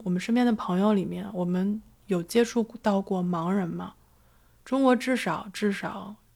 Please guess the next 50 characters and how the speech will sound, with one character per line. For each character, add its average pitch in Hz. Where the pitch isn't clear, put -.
至 226
少 170
有 175
七 -
千 185
万 175
的 180
视 -
障 185
的 175
朋 -
友， 202
不 -
一 247
定 247
是 214
全 170
盲， 175
但 202
是 202
他 208
们 214
的 196
眼 185
睛 185
可 -
能 175
有 190
半 208
盲， 180
或 -
者 180
就 185
是 180
偏 208
视， 208
或 180
者 165
这 190
种。 185
我 190
们 185
有 185
接 220
触 226
过 196
到 180
他 -
们 180
吗？ 170